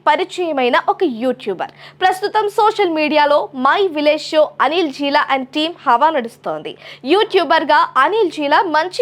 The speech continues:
గుర్తింపు తెచ్చుకున్నాడు. తెలంగాణలో ఒక మారుమూల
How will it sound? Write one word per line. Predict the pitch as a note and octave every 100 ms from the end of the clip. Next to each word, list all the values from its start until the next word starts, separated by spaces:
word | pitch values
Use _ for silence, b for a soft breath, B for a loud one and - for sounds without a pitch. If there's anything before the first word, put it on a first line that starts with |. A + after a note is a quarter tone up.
| C#4+
గుర్తింపు | D4 - G#4+ - C4
తెచ్చుకున్నాడు. | G#3+ - G#3 F#3+ G3+ G#3+ B B -
తెలంగాణలో | E4+ F#4 F4+ D4+ C#4 B3+ D#4+ B B -
ఒక | A4 C4+ C4+
మారుమూల | E4 B4 A#4+ A4+